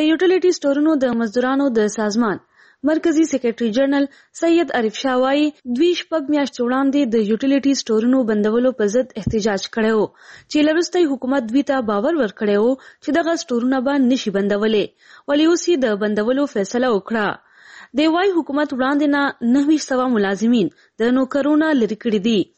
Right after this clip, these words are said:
او اوس د دې سټورونو بندولو سره به نور ملازمین هم بېروزګاره شي. نوموړی وایي، د یوټیلیټي سټورونو تاوان خبره کې هم صداقت نشته.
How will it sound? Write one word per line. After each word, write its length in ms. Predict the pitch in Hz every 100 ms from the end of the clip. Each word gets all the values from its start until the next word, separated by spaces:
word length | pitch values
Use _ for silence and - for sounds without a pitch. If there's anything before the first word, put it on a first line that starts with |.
| _ _ _
او 140 | 269 294 359
اوس 200 | - -
د 180 | 247 208
دې 120 | 269 285 -
سټورونو 500 | 226 220 254 285 220
بندولو 480 | 196 208 262 302 247
سره 220 | 226 226
به 80 | 247 247 - _ - 302
نور 240 | 339 247
ملازمین 580 | 208 196 220 262 269 254
هم 160 | 311
بېروزګاره 640 | 214 208 196 175 202 196 -
شي. 160 | 233 175 _ _ _ - - -
نوموړی 380 | 294 330 349 381 359
وایي، 220 | 359 381
د 120 | 277 262
یوټیلیټي 460 | 247 269 285 269 294
سټورونو 400 | - 233 233 262 262 226
تاوان 360 | 202 214 233 -
خبره 260 | 185 208 202
کې 80 | 220
هم 100 | 277 294
صداقت 400 | 208 190 185 247 - 202
نشته. 340 | 196 -